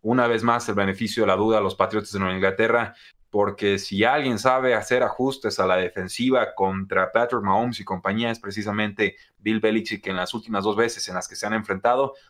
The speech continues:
eh, Patrick Mahomes simplemente no ha producido en esas primeras, eh, mitades. Si vemos la forma en la que ha ganado Kansas City en las últimas semanas,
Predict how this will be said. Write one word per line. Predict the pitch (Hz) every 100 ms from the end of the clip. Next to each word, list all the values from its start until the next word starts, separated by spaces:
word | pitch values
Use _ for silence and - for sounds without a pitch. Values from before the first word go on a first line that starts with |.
| _ -
eh, | 87 85 82
Patrick | 101 101
Mahomes | 98 95 104 -
simplemente | 98 107 101 101 95
no | 98 98
ha | 104
producido | 101 90 - 104 101
en | 95
esas | 98 101
primeras, | - 90 90 95 95 90 - _ _
eh, | - 90
mitades. | 87 - 104 101 92 - -
Si | -
vemos | 104 117
la | 110
forma | - 117
en | 120
la | 104
que | 110
ha |
ganado | 107 113 110 110
Kansas | 113 110 107
City | - 110
en | 110
las | 95 -
últimas | 110 117 107
semanas, | 110 110 120 123